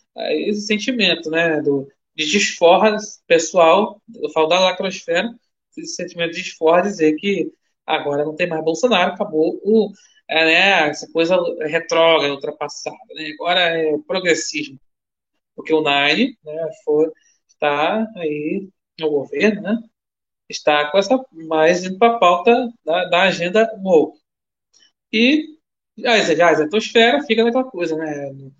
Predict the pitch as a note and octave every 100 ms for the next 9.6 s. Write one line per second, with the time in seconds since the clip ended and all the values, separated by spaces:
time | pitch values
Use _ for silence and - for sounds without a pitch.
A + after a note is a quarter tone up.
0 | _ _ _ _ - D#3 D3+ D3+ D3 -
1 | _ D#3+ D#3 D#3 E3 D#3+ D#3+ D3+ D3+ D3+
2 | A3+ A3+ A#3 A#3 C#4 C#4+ D4 - A3+ A3
3 | - A#3 A#3+ G3+ F3 - _ - F#3 -
4 | G#3 - F3+ F#3+ G3 G3+ - G3+ G#3 A#3
5 | G3+ F#3 G3+ A3+ A3 F#3 F#3+ G3+ B3+ A#3
6 | G#3 G#3 A#3 A#3 G3 G3 F#3+ F#3+ - _
7 | - F#3+ F#3+ E3 E3+ G3+ F3+ E3+ E3 F3+
8 | E3 F#3+ F#3+ F#3+ F#3+ - F3+ G#3 - F#3+
9 | - A#3+ A#3 - D4+